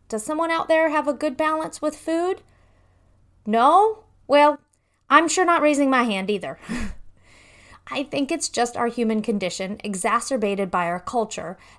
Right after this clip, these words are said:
that causes us to view food emotionally or conflicted or even with a measure of guilt.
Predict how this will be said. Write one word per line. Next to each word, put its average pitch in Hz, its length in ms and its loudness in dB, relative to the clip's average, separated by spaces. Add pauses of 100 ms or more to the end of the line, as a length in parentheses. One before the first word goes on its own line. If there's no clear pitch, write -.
that - 160 0
causes 339 420 0
us 254 200 2
to 233 120 0
view 202 320 -2
food 196 460 -4
emotionally 269 1040 -2
or 165 240 -4
conflicted 262 800 0 (320)
or 254 160 8
even 285 240 6
with 262 120 4
a 247 60 2
measure 208 360 4
of 180 120 -8
guilt. - 440 -10